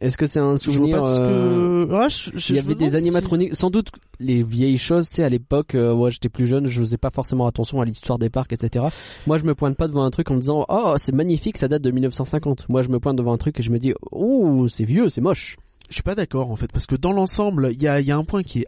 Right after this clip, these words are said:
Speaker 2: assez important, c'est que je trouve que la maintenance sur ce parc, elle est au poil de cul.
Speaker 1: D'accord.
Speaker 2: Donc, vo-, déjà, il y a pas de truc qui tombe en ruine ou de trucs vraiment crado. Sur ce parc précisément, c'est le seul des trois, euh, qu'on a visité.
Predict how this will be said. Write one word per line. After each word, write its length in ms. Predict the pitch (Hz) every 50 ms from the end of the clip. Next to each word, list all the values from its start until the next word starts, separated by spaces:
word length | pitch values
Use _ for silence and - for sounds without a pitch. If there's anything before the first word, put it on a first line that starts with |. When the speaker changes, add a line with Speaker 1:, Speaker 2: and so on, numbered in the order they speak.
| -
Speaker 2:
assez 340 | - 165 165 - - - 196
important, 460 | 180 165 151 151 147 - - 165 165
c'est 220 | 156 - - - 127
que 180 | - - 131
je 100 | 117 120
trouve 300 | 120 - - 185 185 -
que 100 | - 131
la 160 | 113 113 113 110
maintenance 460 | 113 120 156 - - - 170 180 -
sur 160 | - - 151
ce 120 | - - 151
parc, 280 | - - 160 - -
elle 80 | 135 117
est 40 | 113
au 60 | 113
poil 240 | - - - 160 135
de 80 | 120
cul. 260 | 117 - - - - - - -
Speaker 1:
D'accord. 380 | - 143 180 185 - 113 110 - _ _ _ _ _ _ -
Speaker 2:
Donc, 180 | - 127 123
vo-, 160 | 131 139 143 147
déjà, 420 | 143 139 156 165 170 175 196 208
il 80 | 208 180
y 60 | 156 151
a 40 |
pas 140 | - - 214
de 100 | 196 180
truc 220 | 156 - - 180 -
qui 120 | - 151
tombe 220 | - 151 151 151
en 140 | 151 147 143
ruine 360 | 127 139 147 160 165 165 165
ou 60 | 160 143
de 100 | 135 139
trucs 200 | - - 180 151
vraiment 280 | 143 147 165 180 196 190
crado. 340 | - - 151 143 147 165 - - - - - - - -
Sur 240 | - - 135 -
ce 200 | - - - 226
parc 280 | 226 - 202 185 - -
précisément, 680 | - - 196 190 - - 185 160 160 156 160 165 180 - - - - - -
c'est 140 | - - 123
le 100 | 117 120
seul 320 | - - - 190 190 165
des 120 | 127 123 -
trois, 440 | - - - 147 151 156 160 151 131
euh, 200 | 117 117 113 113
qu'on 180 | - - 123
a 80 | 117 113
visité. 480 | 117 117 113 120 113 - - 160 202